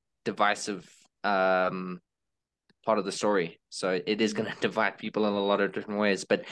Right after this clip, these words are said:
yeah, Joel killing Marlene, that scene is, is really cool. It's really tense, but it's also, I don't know, for me, it was satisfying 'cause I was like, I don't know, Marlene, I, I, I hated the fact that she was like, "Oh, I need to protect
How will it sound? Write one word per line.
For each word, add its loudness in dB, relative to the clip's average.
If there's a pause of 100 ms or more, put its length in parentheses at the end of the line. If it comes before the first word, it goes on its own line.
(260)
yeah, 4
Joel 6
killing 2
Marlene, 0
that -2
scene -2
is, -2 (240)
is 0
really 4
cool. 2
It's -2
really 2
tense, -2
but -2
it's -4
also, 0
I 4
don't 2
know, 4
for 6
me, 6
it 4
was 6
satisfying 2
'cause -6 (520)
I 6
was 4
like, 0
I -10
don't -4
know, -4
Marlene, 0 (1200)
I, 0 (100)
I, 8
I 4
hated 8
the 4
fact 4
that 0
she 2
was 2
like, 2
"Oh, 6
I 6
need 0
to -4
protect -6